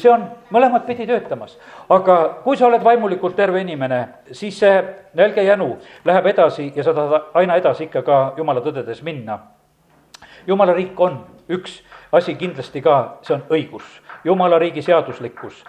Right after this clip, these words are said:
ja sellepärast väga tähtis on tunda seda Jumala riigi seadust ja korda. Ja kuivõrd on tähtis see,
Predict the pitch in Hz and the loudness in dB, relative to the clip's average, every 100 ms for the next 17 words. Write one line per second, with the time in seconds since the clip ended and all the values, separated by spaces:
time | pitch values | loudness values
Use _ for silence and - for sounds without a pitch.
0 | - - 156 156 156 - 190 185 180 170 | -20 -10 2 4 4 0 0 2 2 0
1 | - 185 185 170 180 - 139 156 139 - | 2 0 2 2 0 -2 -10 -10 -10 -8
2 | 208 170 127 165 175 143 175 165 135 135 | -8 -8 -8 -6 -2 -2 -2 -2 -4 -6
3 | 131 131 - - _ - 196 151 135 - | -10 -14 -14 -20 _ 0 0 0 -10 -12
4 | 120 160 143 - 101 - - 147 156 156 | -2 0 0 -6 -16 -18 -10 -8 -4 -2
5 | 196 226 - 208 202 208 202 147 - | 0 0 0 -2 0 0 -2 -12 -4